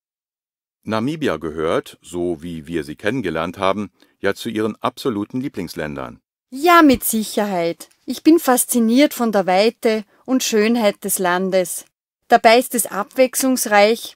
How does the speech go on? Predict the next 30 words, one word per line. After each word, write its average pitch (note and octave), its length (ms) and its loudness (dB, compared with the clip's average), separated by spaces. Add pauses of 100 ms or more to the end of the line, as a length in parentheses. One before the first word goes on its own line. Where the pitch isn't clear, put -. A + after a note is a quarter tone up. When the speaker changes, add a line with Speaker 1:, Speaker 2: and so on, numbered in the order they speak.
(140)
Speaker 2:
und C4 220 0
Land A#3 340 4
und D4 160 0
Leute G#3 460 2
sind C4 240 -2
von B3 120 -2
einer G#3 260 0
rauen G3+ 340 2
Herzlichkeit, A3 800 -2
die C4+ 60 0
ich - 120 -4
sehr A3 240 2
schätze. F3+ 540 -8 (500)
Klar, A3+ 300 6
dass A#3+ 180 0
ich A#3+ 140 -6
selbst - 400 0
regelmäßig A3+ 760 -2
in G#3 140 -4
Namibia G#3 500 -2
unterwegs G#3+ 560 -6
bin C4+ 280 0 (200)
und E4+ 200 0
dadurch F4 340 2
reichlich C4+ 480 4
gute C#4+ 260 -2
Kontakte D4 640 2
und C#4+ 160 -2
Angebote G#3+ 640 -2
habe. F3+ 400 -2